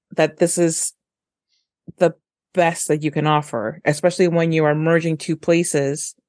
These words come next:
with pretty different offerings? Because Paramount Plus is more family friendly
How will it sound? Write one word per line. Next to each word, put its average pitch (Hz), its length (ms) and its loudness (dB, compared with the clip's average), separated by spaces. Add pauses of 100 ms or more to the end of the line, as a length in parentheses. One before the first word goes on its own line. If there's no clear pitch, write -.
(640)
with 160 480 2 (580)
pretty 240 520 0 (140)
different 160 760 0 (1800)
offerings? 165 840 -2 (1400)
Because 202 220 0
Paramount 226 340 0
Plus 214 200 -4
is 190 120 -6
more 175 160 2
family 147 340 -2
friendly 208 840 -2